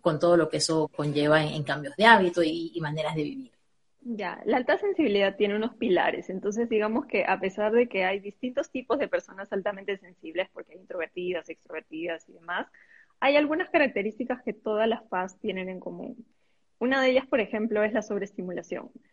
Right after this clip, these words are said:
Speaker 2: que significa que, mm, como las pas, eh, reciben muchos estímulos del entorno, se fijan en muchos detalles más que una persona no pas.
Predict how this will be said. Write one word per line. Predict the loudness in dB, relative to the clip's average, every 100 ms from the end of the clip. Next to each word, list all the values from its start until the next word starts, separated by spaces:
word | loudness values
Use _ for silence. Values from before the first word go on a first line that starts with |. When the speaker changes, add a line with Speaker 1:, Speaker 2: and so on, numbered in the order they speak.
| _ _
Speaker 2:
que | -6
significa | -2 -2 0 0 0 -2
que, | -4 -2 -2 -2
mm, | -6 -12 -10
como | -2 2
las | 2 0
pas, | 0 2 2 -2 -6
eh, | -6
reciben | -2 -2 0 2 2
muchos | 0 -2 -2 -4 -2
estímulos | -6 -4 -2 0 0
del | -2
entorno, | -4 -4 -4 -4 -6 -6
se | -6 -6
fijan | -8 -4 -4
en | -2
muchos | -4 -4 -8
detalles | -6 -4 -4 -4
más | -8 -8
que | -6
una | -4
persona | -6 -10 -14 -12 -12
no | -14
pas. | -10 -8 -10